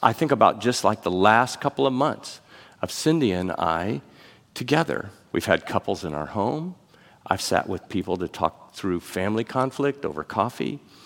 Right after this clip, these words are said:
And we just were able to host, um, our mop steering committee in our family cabin. It's stuff that we've done together. Our lives are the missionary journey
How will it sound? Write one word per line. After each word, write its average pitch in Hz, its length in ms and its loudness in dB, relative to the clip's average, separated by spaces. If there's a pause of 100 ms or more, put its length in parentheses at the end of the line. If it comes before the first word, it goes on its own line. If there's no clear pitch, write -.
(360)
And 98 120 0
we 95 80 2
just - 280 -4
were 110 140 2
able 110 180 -2
to 104 80 -2
host, 101 460 -2
um, 104 440 -2
our 104 140 0
mop 107 280 0
steering 117 360 -4
committee 85 360 -4
in 85 100 -4
our 85 80 -2
family 87 400 -4
cabin. 95 480 -8 (400)
It's - 100 -6
stuff - 300 -2
that - 100 -4
we've 104 260 -2
done 87 320 -6 (120)
together. - 440 -12 (1200)
Our 110 120 6
lives 117 880 2 (260)
are 101 80 2
the 90 80 -2
missionary 101 520 -2
journey 90 560 -6